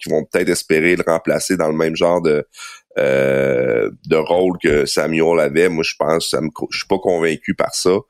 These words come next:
Euh, défensivement, je pense qu'il y a encore des, des, euh, des lacunes.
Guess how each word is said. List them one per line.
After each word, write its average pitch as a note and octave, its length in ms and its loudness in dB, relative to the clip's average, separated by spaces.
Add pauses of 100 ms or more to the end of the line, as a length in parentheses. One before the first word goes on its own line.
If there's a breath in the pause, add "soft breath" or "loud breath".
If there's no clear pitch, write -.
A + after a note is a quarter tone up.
(460 loud breath)
Euh, D2 480 2 (540)
défensivement, F#2+ 960 0
je - 80 -8
pense F2+ 240 -2
qu'il E2+ 180 0
y F2 60 2
a E2 100 2
encore F2+ 420 2
des, D#2+ 280 2
des, D2+ 320 2
euh, D2 340 2
des C#2+ 160 -2
lacunes. F#2+ 560 0